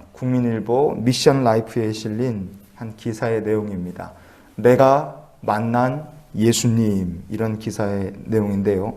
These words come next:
탤런트 이덕화 씨에 관련된 기사였습니다. 이덕화 씨가 천구백칠십칠 년 사월 칠 일 날 오토바이를 타고 가다가 한남동 고가차도 부근에서 시내, 시내버스랑 정면으로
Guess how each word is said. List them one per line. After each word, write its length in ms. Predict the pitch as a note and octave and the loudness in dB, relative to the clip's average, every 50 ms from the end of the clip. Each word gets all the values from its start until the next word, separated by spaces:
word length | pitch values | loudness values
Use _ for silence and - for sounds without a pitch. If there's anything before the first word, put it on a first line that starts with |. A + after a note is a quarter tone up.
| - - - - - - - - - - - - - - - - - - - | -12 -18 -20 -20 -20 -20 -20 -20 -20 -20 -20 -20 -20 -20 -18 -20 -20 -18 -10
탤런트 360 | - - E3+ E3 E3+ F3 - | -2 4 6 8 8 8 6
이덕화 520 | F3+ C#3+ C3 C#3 B2+ C#3+ C#3 - - - C#3 | 4 4 6 6 6 6 4 4 0 -6 -6
씨에 680 | - - - - C3 A#2 A2 G#2 G#2 G#2 G2+ G#2 G2+ G2+ | -6 -6 -8 -6 -6 -4 -4 -6 -6 -6 -6 -8 -8 -8
관련된 540 | G#2 G2+ F#2+ G2 G2 F#2+ G2 G2 G2 F#2+ F#2+ | -8 -8 -8 -8 -8 -8 -8 -8 -8 -8 -8
기사였습니다. 840 | - G#2+ F#2+ - G#2 F#2 F2+ - - - F2 E2+ - - - - - - - - | -10 -10 -8 -8 -8 -8 -8 -10 -10 -10 -10 -10 -12 -16 -18 -20 -20 -20 -16 -10
이덕화 320 | - G#2 A#2+ A2+ A2 A#2+ A#2+ | -6 -2 -2 -2 -2 -2 -4
씨가 400 | - - - A#2+ A#2+ A2+ G#2+ G#2+ | -4 -2 0 4 4 4 4 2
천구백칠십칠 960 | - - D#3 D3+ C#3+ C#3 C3 B2+ - - D3+ C#3 - - - - - C3+ B2+ | 0 -4 -2 2 4 4 4 4 4 0 -2 -2 -2 -8 -10 -6 -2 0 2
년 260 | C3 C3+ C#3+ D3 C#3+ | 2 2 2 0 -4
사월 360 | - - G#2 G#2+ A2 G#2+ G#2+ | -6 -4 -2 -2 -2 -2 -4
칠 200 | G#2+ - - C#3 | -6 -6 -8 -6
일 140 | B2 A2 G#2 | -6 -4 -2
날 360 | A2+ B2 B2 G2+ F#2 - - - - - - - - - - - - - _ - | -2 0 0 -2 -2 -6 -12 -16 -20 -20 -20 -20 -20 -20 -20 -20 -20 -20 _ -10
오토바이를 720 | G#2 G#2+ G#2+ - D3 C3+ C#3+ C#3+ C#3 C#3 C3+ C3 B2 - | -8 -4 2 4 4 6 6 6 6 6 4 2 0 0
타고 240 | - - D3 C3 B2+ | -2 -6 -4 0 2
가다가 580 | B2 A#2 G#2+ A2 G#2+ G2+ A2+ A#2 C3 C#3+ D3 C#3+ | 2 2 2 2 0 2 2 2 2 2 0 -4
한남동 640 | - - - F#3 F3+ F3+ F3 E3+ D#3+ D#3 D#3+ D3+ D3 | -8 -4 -2 2 4 4 4 4 4 4 4 4 4
고가차도 600 | D3+ - B2 A2+ B2+ A#2+ - - C3 A#2 A#2+ A2 | 2 0 0 2 2 2 2 0 -4 -4 -4 -4
부근에서 720 | - - G#2 G2+ G#2+ G2+ G2 F#2+ F#2+ G2 G2+ G#2+ A2+ B2 - | -6 -6 -8 -6 -6 -4 -6 -6 -6 -8 -8 -8 -10 -12 -14
시내, 500 | - - - - - E3 D#3+ D#3+ D#3 D3+ - - - - - - | -14 -14 -12 -8 -6 -2 -2 0 -2 -2 -6 -10 -16 -20 -20 -16
시내버스랑 960 | - - - F3+ E3+ E3 D#3+ C#3+ C3+ B2+ - - A#2+ A#2 A2+ A2+ A#2 - - - | -10 -4 0 2 4 4 4 4 0 0 0 -2 -4 -2 -4 -4 -6 -10 -14 -14
정면으로 680 | - - A2+ A#2 A#2+ A#2 A2+ G#2+ G2+ F#2+ G#2+ G2 F#2+ | -6 -2 0 2 4 4 2 2 0 -2 -4 -6 -6